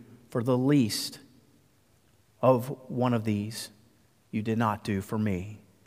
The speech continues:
Then they will go away into eternal punishment,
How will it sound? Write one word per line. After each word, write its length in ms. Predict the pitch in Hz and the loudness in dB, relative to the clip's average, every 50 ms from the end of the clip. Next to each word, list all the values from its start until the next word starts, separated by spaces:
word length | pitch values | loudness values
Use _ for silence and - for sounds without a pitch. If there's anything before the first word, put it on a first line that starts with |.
| _ _ _ _ _ _ _ - - - - | _ _ _ _ _ _ _ -20 -12 0 4
Then 220 | 165 170 165 151 | 6 6 8 8
they 100 | 147 143 | 6 6
will 160 | 139 139 135 | 8 6 6
go 200 | 123 143 143 147 | 6 8 8 8
away 560 | 170 190 196 208 214 220 196 135 98 - - - - - - - - - - - _ - | 8 8 8 6 6 6 4 2 2 -2 -8 -16 -18 -20 -20 -20 -20 -20 -20 -20 _ -2
into 280 | - 135 - - 147 131 | -2 0 4 6 6 6
eternal 420 | 120 - - - 170 175 170 165 | 6 2 2 2 2 2 2 -2
punishment, 600 | 160 - - 123 110 104 95 - - 107 95 92 | -4 -2 -2 0 0 0 -2 -4 -6 -6 -6 -8